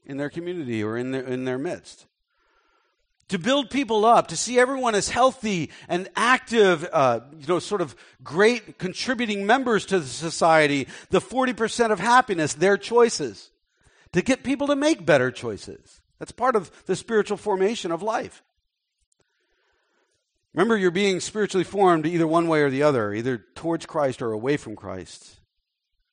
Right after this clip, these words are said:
And it's a process that we're a, a part of in the Christian walk. And what we find out is that God works through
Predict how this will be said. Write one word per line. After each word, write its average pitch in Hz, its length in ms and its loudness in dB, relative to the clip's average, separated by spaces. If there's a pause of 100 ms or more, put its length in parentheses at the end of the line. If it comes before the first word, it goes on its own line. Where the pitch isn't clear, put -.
(180)
And 127 120 -6
it's 139 120 -6
a 143 40 -4
process 147 480 0
that 147 100 -4
we're 139 340 -6 (120)
a, 135 220 -6
a 127 80 -8
part 214 300 -2
of 95 240 -6
in 113 100 -12
the 107 80 -10
Christian 104 380 -16
walk. 85 400 -20 (1600)
And 170 120 0
what 233 100 4
we 233 80 0
find 262 320 2
out 269 160 8
is 190 140 4
that 202 160 0
God 233 340 4
works 254 380 4
through 254 800 0